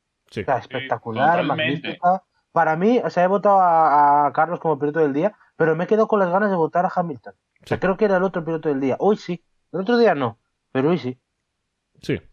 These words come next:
Speaker 1: hizo una, una grandísima carrera y, y lo mejor es,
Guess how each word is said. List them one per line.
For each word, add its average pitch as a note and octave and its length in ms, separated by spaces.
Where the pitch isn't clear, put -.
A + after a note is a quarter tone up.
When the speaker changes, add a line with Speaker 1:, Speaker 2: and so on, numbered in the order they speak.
Speaker 1:
hizo D3 280
una, C#3+ 320
una D3+ 200
grandísima D3 460
carrera D3+ 520
y, C3+ 460
y D3 120
lo C#3+ 100
mejor C#3+ 280
es, F3+ 440